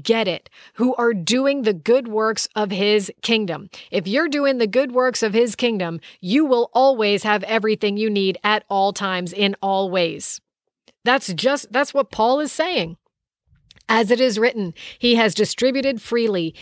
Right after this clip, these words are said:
He has given to the poor. His righteousness endures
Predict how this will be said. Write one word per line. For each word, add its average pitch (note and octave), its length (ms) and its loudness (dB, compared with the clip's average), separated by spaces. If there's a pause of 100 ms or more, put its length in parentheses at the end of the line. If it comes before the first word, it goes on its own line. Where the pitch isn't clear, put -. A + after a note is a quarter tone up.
He A#3+ 160 4
has G#3+ 220 2
given A3+ 340 0
to A#3+ 140 -2
the A#3+ 100 0
poor. F3+ 460 -6 (160)
His G#3 240 2
righteousness A3 840 0
endures F#3 640 -2